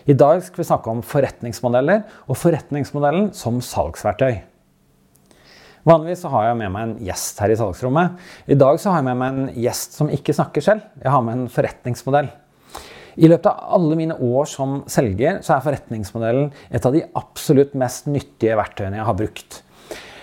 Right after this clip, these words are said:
Eh, i dag skal jeg forklare deg hva en forretningsmodell er, og hvordan du bruker det som verktøy når du selger til kunden.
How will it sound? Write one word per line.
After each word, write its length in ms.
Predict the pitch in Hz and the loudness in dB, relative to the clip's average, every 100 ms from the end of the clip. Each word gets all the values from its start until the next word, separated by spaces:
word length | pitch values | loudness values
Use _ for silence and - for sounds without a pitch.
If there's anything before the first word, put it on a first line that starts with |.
| - | -2
Eh, 300 | 135 147 151 | 4 4 4
i 20 | 160 | 2
dag 200 | 165 180 | 2 -2
skal 200 | - 180 | -4 -2
jeg 460 | 170 170 - - - | 0 -2 -6 -14 -18
forklare 540 | - - 147 123 113 123 | -16 2 6 6 6 0
deg 120 | 147 | -2
hva 100 | 131 | -2
en 140 | 131 123 | -4 -4
forretningsmodell 560 | 139 - 107 123 123 123 | -4 -4 -8 -4 -2 2
er, 260 | 143 160 | 2 2
og 100 | 160 | 0
hvordan 220 | 143 139 139 | 0 0 0
du 60 | |
bruker 640 | 151 143 170 131 98 - 123 | -2 -2 -2 -2 -2 0 0
det 60 | 104 | 0
som 120 | 131 | -2
verktøy 460 | 110 - _ 127 139 | -6 -10 _ 0 0
når 220 | 120 113 | -2 -4
du 60 | 113 | -4
selger 380 | 110 104 92 113 | -6 -6 -6 -4
til 80 | 135 - | -4 -2
kunden. 340 | 104 80 85 | -2 -4 -14